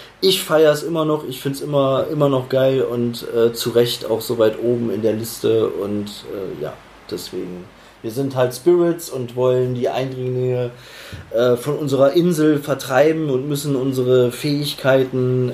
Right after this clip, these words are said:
ähm, geschickt einsetzen, kombinieren mit unseren Mitspielern, um halt, äh, die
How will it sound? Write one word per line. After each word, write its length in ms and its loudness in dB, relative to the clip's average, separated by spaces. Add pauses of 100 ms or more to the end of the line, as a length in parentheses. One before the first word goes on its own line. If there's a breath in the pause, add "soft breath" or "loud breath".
(100)
ähm, 680 -2
geschickt 480 -2
einsetzen, 840 2
kombinieren 640 0
mit 120 0
unseren 300 0
Mitspielern, 600 -2 (400 loud breath)
um 280 0
halt, 520 4
äh, 380 4 (140)
die 440 -2